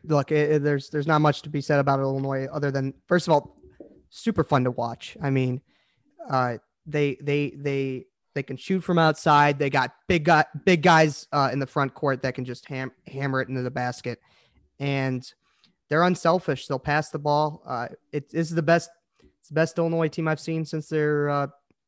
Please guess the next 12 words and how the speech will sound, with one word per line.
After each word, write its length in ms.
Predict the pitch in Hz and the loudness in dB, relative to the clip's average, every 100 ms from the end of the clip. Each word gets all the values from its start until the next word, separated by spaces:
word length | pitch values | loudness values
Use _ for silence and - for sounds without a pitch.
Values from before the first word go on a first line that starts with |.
| _ 143 | _ -4
uh, 180 | 135 | -2
since, 380 | 131 - 139 - - | -2 -8 -8 -10 -10
uh, 260 | 123 131 135 - _ _ _ _ _ _ | -6 -4 -6 -12 _ _ _ _ _ _
God, 220 | 147 135 | 0 0
what, 200 | 147 - _ _ _ _ 147 | 0 -2 _ _ _ _ -8
that 60 | |
has 140 | 180 147 | -8 -6
been 140 | 139 | -6
so 180 | - 151 | -4 -4
long 260 | 147 160 | -2 -4
now. 260 | 120 117 156 _ _ | -6 -12 -16 _ _
Uh, 280 | 131 123 | -6 -4